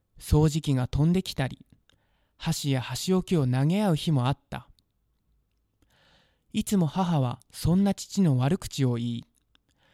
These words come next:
その聞き役は私だった。毎日息が詰まりそうだった。喧騒から逃れたい。そうして私は大学進学で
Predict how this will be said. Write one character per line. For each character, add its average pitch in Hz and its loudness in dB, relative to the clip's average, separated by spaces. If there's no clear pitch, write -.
そ - 0
の 170 4
聞 - -8
き 175 -2
役 165 -2
は 151 2
私 160 -4
だ 170 0
っ - -4
た。 135 -14
毎 160 2
日 160 -2
息 151 -4
が 131 0
詰 143 -2
ま 160 2
り 180 0
そ 190 2
う - 2
だ 135 -2
っ - -8
た。 - -18
喧 185 4
騒 196 2
か 190 0
ら 180 2
逃 139 4
れ 180 0
た 165 0
い。 131 -8
そ 160 2
う 170 2
し - -8
て 156 -2
私 156 -4
は 151 2
大 147 -2
学 175 -4
進 160 0
学 156 0
で 139 -2